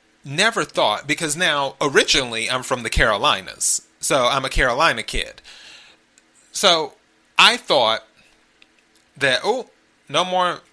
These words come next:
thunderstorms and rains," 'cause I obviously lived in Los Angeles 'cause I was kinda over it. And then living in Miami with the rain, oh my goodness, when it rains, it rains in Miami. That was one of the reasons why I left Miami, because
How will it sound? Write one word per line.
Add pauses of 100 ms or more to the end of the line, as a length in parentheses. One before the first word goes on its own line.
(120)
thunderstorms
and
rains,"
'cause
I (260)
obviously
lived
in
Los
Angeles
'cause
I
was
kinda
over
it.
And
then
living
in
Miami
with
the
rain,
oh
my
goodness,
when
it
rains,
it
rains
in
Miami. (1160)
That
was
one
of
the
reasons
why
I
left
Miami,
because